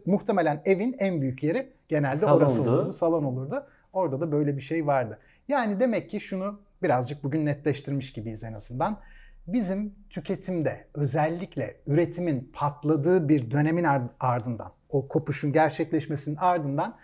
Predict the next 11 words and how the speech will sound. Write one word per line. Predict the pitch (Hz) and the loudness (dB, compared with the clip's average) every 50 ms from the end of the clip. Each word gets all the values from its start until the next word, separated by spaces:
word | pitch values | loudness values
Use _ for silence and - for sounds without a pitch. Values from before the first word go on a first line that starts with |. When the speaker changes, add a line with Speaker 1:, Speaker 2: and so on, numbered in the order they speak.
| - - _ _ _ - | -20 -20 _ _ _ 0
Speaker 1:
bizim | 269 247 151 147 147 143 143 | 0 2 2 0 -2 -4 -4
tüketimimiz | - 247 202 175 156 160 - 139 135 143 156 190 214 - - - _ _ _ _ _ _ | -6 -2 0 0 -2 -2 -4 -6 -4 -4 -4 -6 -6 -10 -12 -18 _ _ _ _ _ _
çoğunlukla | - - 240 190 151 139 131 127 127 127 - 151 170 202 220 214 - - _ _ _ _ _ | -4 -2 0 0 0 0 -2 -4 -6 -6 -2 0 0 0 0 -2 -10 -20 _ _ _ _ _
kendimize | - 180 180 185 180 170 160 170 170 165 143 156 180 175 - | -4 -4 -2 -2 -2 -4 -2 -2 -2 -2 0 -2 -2 -4 -2
ilişkin | 156 147 139 143 139 - - - 170 180 180 170 147 135 131 | -4 -2 -2 -2 -4 -6 -10 -8 -6 -6 -6 -6 -8 -6 -4
bir | 160 180 196 190 175 - - _ _ | -4 -2 -4 -4 -8 -12 -20 _ _
yazılım. | 127 135 143 131 123 131 110 110 - _ _ _ _ _ _ _ _ _ _ | -6 -4 -4 -4 -6 -8 -10 -14 -18 _ _ _ _ _ _ _ _ _ _
Bir, | 151 160 151 151 147 151 151 - - _ _ _ _ _ | 0 0 0 0 0 -6 -12 -16 -20 _ _ _ _ _
e, | 131 135 135 135 135 135 131 131 131 131 127 127 127 127 127 | -12 -10 -8 -8 -8 -8 -8 -6 -6 -6 -6 -6 -6 -8 -6
kendimizi | 131 175 165 160 151 147 147 151 135 151 165 | -4 -4 -2 0 0 0 0 -2 -2 -2 -2
yükseğe, | 147 151 156 151 - - - 156 151 151 147 143 127 - | 0 -2 -2 -2 -6 -6 -4 -2 0 0 0 -2 -4 -8